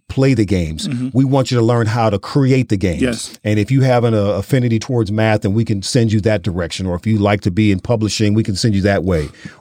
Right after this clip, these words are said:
Speaker 1: Or if you wanna do coding, we can send you that way. Or if you
Speaker 2: Mm-hmm.
Speaker 1: wanna be in part of marketing or advertising or what have you, we can send you that way.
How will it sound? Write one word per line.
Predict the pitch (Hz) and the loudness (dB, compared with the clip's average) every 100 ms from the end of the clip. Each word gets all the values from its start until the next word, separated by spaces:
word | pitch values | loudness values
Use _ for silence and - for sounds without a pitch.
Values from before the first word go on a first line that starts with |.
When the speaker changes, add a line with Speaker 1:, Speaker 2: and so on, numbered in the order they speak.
| - | -2
Speaker 1:
Or | 98 | -2
if | 117 | 2
you | 110 | 0
wanna | 107 104 | 2 2
do | 107 | 0
coding, | 107 - 139 123 117 | -2 2 2 4 2
we | 110 | 2
can | 107 | 0
send | 98 120 101 | 0 0 2
you | |
that | 95 101 90 | 0 0 0
way. | 87 76 | -2 -2
Or | |
if | 78 | -4
you | 110 | -2
Speaker 2:
Mm-hmm. | 104 | 0
Speaker 1:
wanna | 101 95 | 0 -2
be | 104 | 0
in | 101 | 0
part | 95 113 | 0 0
of | 101 | 0
marketing | 98 110 120 117 107 101 - - - | 0 0 2 2 2 0 -8 -20 -12
or | - 87 | -6 -2
advertising | 113 120 113 117 107 101 | 0 0 0 0 2 0
or | |
what | 104 | 0
have | 104 98 | 0 0
you, | |
we | |
can | 104 | 0
send | 107 101 | 0 -2
you | 101 | 0
that | 95 | -2
way. | 85 78 | -4 -8